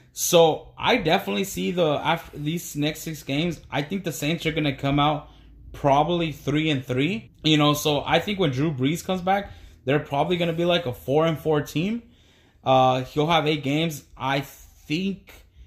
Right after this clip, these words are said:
that the Saints will still make the playoffs because I think their division is pretty bad. Uh, and I think they're gonna be able to clinch it on top of Falcons. But I definitely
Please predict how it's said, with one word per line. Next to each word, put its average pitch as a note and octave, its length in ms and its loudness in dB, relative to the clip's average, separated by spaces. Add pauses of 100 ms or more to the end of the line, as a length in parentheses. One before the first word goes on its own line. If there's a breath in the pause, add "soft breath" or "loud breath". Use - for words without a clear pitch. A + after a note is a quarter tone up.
(220 soft breath)
that C3 320 -2
the B2+ 120 -4
Saints D#3 800 -2 (200)
will B2+ 300 0
still - 580 -2
make D3 280 0
the B2+ 80 -4
playoffs C#3+ 540 -4 (440 soft breath)
because C3 340 0
I C3+ 100 0
think C#3 260 -4
their D#3+ 140 0
division C#3 560 0
is A#2 180 -4
pretty C#3+ 380 -4
bad. C3 460 -2 (480 soft breath)
Uh, A#2+ 520 0 (320)
and B2+ 220 -4
I B2+ 120 -2
think E3 580 -2
they're D#3+ 200 2
gonna D3 260 0
be C#3+ 140 0
able D3+ 160 2
to C3 80 0
clinch C#3+ 360 -2
it C#3 80 -2
on A#2+ 200 -6
top C#3 340 -8
of C3+ 260 -6 (140)
Falcons. D3 540 -2 (540 soft breath)
But C#3 200 4
I C3+ 100 2
definitely D3+ 800 -2